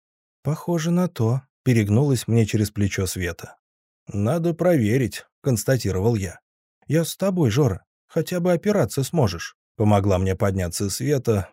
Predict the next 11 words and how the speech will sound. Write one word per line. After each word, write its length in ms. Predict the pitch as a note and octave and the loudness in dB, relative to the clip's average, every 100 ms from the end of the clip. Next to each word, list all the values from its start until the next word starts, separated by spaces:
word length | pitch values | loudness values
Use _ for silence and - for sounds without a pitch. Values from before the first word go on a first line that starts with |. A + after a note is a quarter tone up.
| - | -8
пусть 300 | F3 D#3 - | -8 -4 0
и 40 | |
одной 280 | D3 A#2+ F#2+ | 2 2 2
рукой. 380 | B2 - E2 - _ _ _ _ _ | 2 -2 -12 -14 _ _ _ _ _
"Радиация". 1000 | - G#2+ G#2+ A#2 C3 A#2+ - A2 F2+ - _ _ _ _ | 0 0 2 0 0 -2 -2 -2 -2 -8 _ _ _ _
"Я 300 | A2+ A2 A#2+ - | -6 0 0 0
андроид 640 | A2 F#2+ F#2 G#2 E3 D#3 | 0 0 0 0 0 -2
с 120 | - | -6
мощной 460 | F#2 A#2 D#3 D#3 C#3+ | -2 -2 -2 -2 -4
системой 640 | - A#2 - A2+ B2+ B2 | -4 -6 -4 -2 0 0
ионообмена. 840 | B2 G#2+ G2+ G#2+ G#2+ G2 F2 F2 | 0 2 4 4 2 0 -4 -8